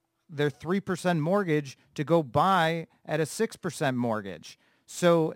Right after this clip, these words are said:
the inventory of houses, as we were saying, inflation is a supply and demand problem. The supply of houses is not a problem that's going to be fixed overnight in the near future.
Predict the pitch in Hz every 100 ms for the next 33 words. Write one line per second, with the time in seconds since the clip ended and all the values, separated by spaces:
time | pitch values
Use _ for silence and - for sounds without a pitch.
0 | - 139 170 185 269 240 185 143 156 143
1 | 113 110 110 107 156 147 131 123 135 139
2 | - 151 165 170 135 - 147 170 - 151
3 | 131 123 127 - 135 151 156 143 120 131
4 | 165 160 - 117 110 113 113 - _ _
5 | _ _ _ 127 156 - 175 - 165 190
6 | 214 196 143 190 208 - 151 147 131 120
7 | 135 151 170 - 127 139 147 147 139 -
8 | 139 143 147 147 135 - 135 147 - -
9 | 151 143 151 135 120 147 185 _ _ -
10 | 143 143 131 143 156 196 226 - 120